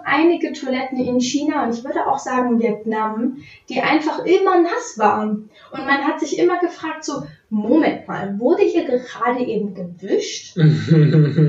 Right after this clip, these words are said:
Speaker 1: Oder überschwemmen hier einfach jedes Mal die Toiletten?“
Speaker 2: Tja, eine Frage, die sich nicht mehr so einfach klären lässt <laughs> im Nachhinein. Keine Ahnung, ich will's auch nicht wissen.
Speaker 1: Äh, apropos
Speaker 2: Halt, ich will noch. Aber wenn man so vergleicht, apropos,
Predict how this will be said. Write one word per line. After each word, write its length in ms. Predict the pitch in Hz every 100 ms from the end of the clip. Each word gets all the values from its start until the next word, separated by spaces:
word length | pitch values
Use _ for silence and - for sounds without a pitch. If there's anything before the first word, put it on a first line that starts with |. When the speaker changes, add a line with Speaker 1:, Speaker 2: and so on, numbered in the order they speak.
| 147
Speaker 1:
Oder 320 | 370 370 370 311
überschwemmen 460 | 349 - 302 285
hier 120 | -
einfach 320 | 254 247 247 208
jedes 340 | 220 233 208
Mal 160 | 214 196
die 240 | - -
Toiletten?“ 580 | 226 202 180 - - 180 - _ - - -
Speaker 2:
Tja, 240 | - 113 104
eine 220 | 104 104
Frage, 540 | - - 117 165 165
die 140 | 156 151
sich 360 | 139 135 -
nicht 280 | 147 160 -
mehr 100 | 165
so 100 | 143
einfach 400 | 127 131 - 156
klären 340 | 175 165 160 135
lässt 340 | 131 - - -
<laughs> 40 |
im 180 | 208 185
Nachhinein. 720 | 185 190 185 175 170 165 165 165
Keine 320 | 156 156 147
Ahnung, 300 | 143 143 139
ich 100 | 143
will's 180 | 165 160
auch 140 | 156
nicht 180 | 165 170
wissen. 320 | 165 - - _ - - -
Speaker 1:
Äh, 160 | 240 240 240 -
apropos 640 | 359 - 277 - 247 240
Speaker 2:
Halt, 220 | 160 156 -
ich 200 | 165 175
will 100 | 190
noch. 200 | 139 - -
Aber 200 | - 147
wenn 120 | 160
man 120 | 214 254
so 120 | 220
vergleicht, 640 | 208 175 175 - 170 -
apropos, 640 | 135 156 147 - 147 156